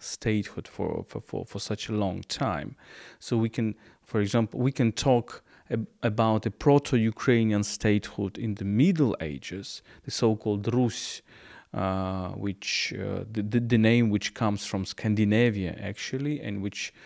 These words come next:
uh, afterwards became the basis of, of the word, uh, uh, Russian Empire. But, uh, it was, the origin of it was here in Kyiv,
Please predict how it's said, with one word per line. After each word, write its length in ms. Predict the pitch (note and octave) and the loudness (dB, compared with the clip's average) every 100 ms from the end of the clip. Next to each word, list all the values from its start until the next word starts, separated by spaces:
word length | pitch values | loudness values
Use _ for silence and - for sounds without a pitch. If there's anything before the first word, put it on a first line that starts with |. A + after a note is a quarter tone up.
| - - - | -20 -20 -10
uh, 420 | G2+ F#2+ F#2+ F#2+ G2+ | -4 -4 -2 -4 -2
afterwards 640 | A2+ - - G#2+ G#2 G2+ | 0 0 -2 0 0 0
became 460 | G#2 G#2+ - A2 G#2+ | -2 -6 -2 0 0
the 140 | G2+ | -2
basis 680 | G2 G2+ G#2 - - F#2 - | 2 2 2 0 -4 -4 -4
of, 380 | F2 F#2 - - | -4 -4 -8 -10
of 220 | G2 F#2+ - | -8 -6 -6
the 100 | G2+ | -6
word, 480 | G2+ G2 G2 F#2+ - | -2 -2 -2 -4 -6
uh, 180 | F#2+ F#2 - - - - - | -6 -6 -10 -20 -20 -18 -8
uh, 160 | F#2+ F#2 | -4 0
Russian 460 | A2 A2+ - G#2 | 2 2 0 0
Empire. 580 | F#2+ F#2 - F2+ E2+ F2 | 0 -2 -2 -2 -2 -4
But, 420 | F#2 G2+ G2 - | -6 -6 -6 -8
uh, 360 | G#2 G2 F#2+ G2 - - - | -4 -2 -2 -4 -8 -18 -12
it 180 | - A#2+ | -8 -2
was, 480 | A#2 G#2 - - - - - | 4 4 2 -6 -12 -14 0
the 160 | C3 | 2
origin 460 | D3 C#3 C3 A2 A2+ | 8 10 10 8 0
of 280 | - G#2+ - - | -2 -4 -6 0
it 320 | B2 A2 - | 2 2 0
was 300 | A2+ G#2 - | 0 0 0
here 360 | - - B2 G2+ | -4 2 4 4
in 260 | B2 A2 | 2 -2
Kyiv, 420 | - - A#2+ C2 | -2 0 0 -2